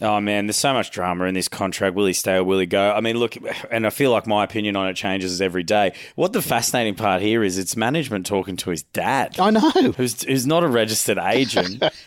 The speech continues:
Speaker 1: But we're looking at here is, you know, he had a really good contract on the table, and then obviously the idea to go and sit with Wayne had it pulled, and now he's gone back hat in hand, Papa Ponga, and the Knights have gone back to give him the extension again. This isn't only a, t-, a,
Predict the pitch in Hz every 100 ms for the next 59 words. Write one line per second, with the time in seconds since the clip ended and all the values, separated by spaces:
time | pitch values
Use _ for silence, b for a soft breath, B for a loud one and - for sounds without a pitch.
0 | - 151 165 180 160 165 175 170 165 131
1 | 131 143 139 123 120 117 123 123 113 110
2 | 113 127 120 117 - 120 110 113 104 107
3 | 104 - 107 107 107 110 95 95 98 98
4 | 98 - 98 101 - 101 101 98 95 101
5 | 98 98 98 - 101 98 95 104 104 104
6 | 95 - 165 170 185 180 - B B B
7 | 113 117 117 117 113 131 131 123 120 -
8 | 143 139 127 127 131 120 127 131 117 127
9 | 139 165 214 b b b 117 117 113 127
10 | 131 135 - - - 123 110 131 127 123
11 | - 127 135 127 127 113 - 135 127 131
12 | 151 151 120 B B - 220 277 269 190
13 | 139 135 131 123 - 113 117